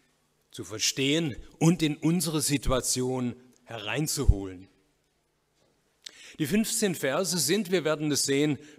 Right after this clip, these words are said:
brisant und aktuell.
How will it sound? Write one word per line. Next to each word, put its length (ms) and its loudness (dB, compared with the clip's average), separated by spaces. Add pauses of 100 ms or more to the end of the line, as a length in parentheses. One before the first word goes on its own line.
brisant 760 0 (300)
und 360 -6 (180)
aktuell. 580 -8